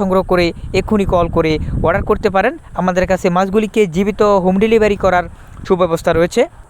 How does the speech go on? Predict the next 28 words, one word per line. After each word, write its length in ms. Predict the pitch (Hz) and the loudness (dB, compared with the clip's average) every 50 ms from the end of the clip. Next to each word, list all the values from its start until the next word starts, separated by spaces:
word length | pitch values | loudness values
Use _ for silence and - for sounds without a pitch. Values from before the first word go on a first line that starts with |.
| - - | -6 -2
তো 60 | - 214 202 | -2 0 2
ভিউয়ার্স, 320 | 220 240 240 240 269 294 - - 196 190 | 2 2 2 2 0 -2 -4 -4 0 0
মাছের 260 | 202 208 - 269 247 214 202 | 0 0 0 -2 -2 0 0
দাম 140 | 247 247 262 277 262 - | 0 0 0 -2 -4 -2
ফোনে 260 | 226 214 208 214 214 214 - - 190 | 0 2 2 4 2 2 0 0 -2
আলোচনা 300 | 202 226 208 254 247 254 - | -2 0 0 0 0 2 0
সাপেক্ষে 340 | - 220 - 202 190 - 202 175 147 | -2 -2 -2 -4 -2 -2 -2 0 2
হয়ে 160 | 175 165 170 - 185 | 2 2 2 2 0
থাকে, 200 | 175 170 226 277 330 - - | -2 0 0 -2 -2 0 -2
তাই 140 | 190 180 175 165 | -2 -2 0 0
যারা 160 | 180 180 180 175 170 | 0 0 0 0 -2
মাছের 220 | 170 175 - 254 226 214 | -2 -4 -2 -4 -2 0
পোনা 160 | 233 220 214 - - | 0 0 0 0 0
সংগ্রহ 260 | 208 196 190 180 175 - - | -2 0 0 0 0 0 -2
করবেন 240 | 175 170 185 220 262 277 - | -2 0 0 -2 -2 -2 -2
তারা 140 | 202 180 180 190 214 | -2 0 2 2 2
অবশ্যই 420 | 240 247 - - 247 233 226 220 214 - - - - - - - - - - 226 - | 2 0 0 0 0 0 2 0 -2 -10 -14 -18 -18 -18 -16 -16 -10 -6 -4 -4 -2
স্ক্রিনে 260 | - - 247 254 240 | -2 -2 -2 0 2
দেওয়া 160 | 233 226 214 208 | 2 2 2 0
নাম্বারে 300 | 208 208 208 202 202 196 190 190 - - - | 0 0 0 0 2 0 0 -2 -4 -4 -2
সরাসরি 400 | 208 214 233 226 - 226 214 214 202 - | 0 0 0 0 0 2 2 2 0 2
ফোন 140 | - 202 196 - | 0 0 2 2
করে 120 | 208 185 175 - 165 | 0 0 0 0 -2
কথা 180 | 170 - 190 180 185 | -2 -2 -2 -2 0
বলবেন। 240 | 202 202 202 262 320 - - - - _ - - - - - 190 | 0 0 0 0 -2 -4 -10 -16 -18 _ -20 -20 -20 -6 -2 -2
এই 60 | 208 - | 0 0
সমস্ত 240 | 254 254 240 - - 254 226 175 | 0 0 -2 -2 -2 -2 0 2
ভিয়েতনামি 440 | 160 202 233 226 - 240 233 233 233 | 2 2 2 2 0 0 2 2 0